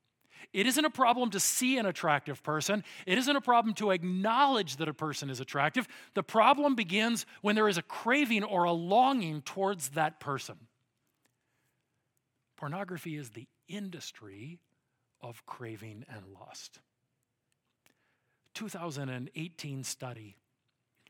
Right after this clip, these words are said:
listen to this, over fifty percent of recent divorcees said that pornog-, regular pornography use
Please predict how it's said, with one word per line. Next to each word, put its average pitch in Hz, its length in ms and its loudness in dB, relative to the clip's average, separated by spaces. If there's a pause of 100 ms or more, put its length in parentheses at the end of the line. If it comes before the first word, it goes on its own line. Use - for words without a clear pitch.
(160)
listen 135 240 -10
to 113 60 -14
this, 104 240 -14 (340)
over 147 300 -10
fifty - 560 -12
percent - 720 -14 (580)
of 117 260 -6
recent 175 420 -6
divorcees 131 1000 -10 (480)
said 170 380 -2
that 143 260 -10
pornog-, 147 720 -4
regular 202 520 -4
pornography 156 720 -6
use 113 540 -12